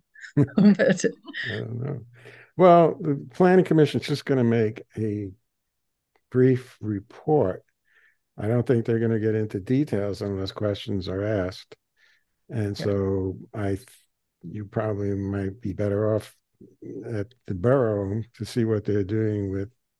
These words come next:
Speaker 1: Right.
Speaker 2: Steeple View, which is
Speaker 1: Right.
Speaker 2: probably has more of an impact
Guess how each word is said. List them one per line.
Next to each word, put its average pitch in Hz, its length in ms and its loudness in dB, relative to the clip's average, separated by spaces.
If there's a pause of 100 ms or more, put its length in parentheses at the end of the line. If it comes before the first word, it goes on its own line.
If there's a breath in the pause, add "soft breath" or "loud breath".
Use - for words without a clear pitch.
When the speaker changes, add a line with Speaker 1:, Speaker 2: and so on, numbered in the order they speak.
(920)
Speaker 1:
Right. 151 220 6
Speaker 2:
Steeple 107 360 -2 (240)
View, 107 580 0 (480)
which 104 240 -6
is 101 140 -2
Speaker 1:
Right. 151 120 2
Speaker 2:
probably 110 640 0
has 104 340 -2
more 113 240 0
of 101 80 -2
an 104 80 0
impact 92 500 -4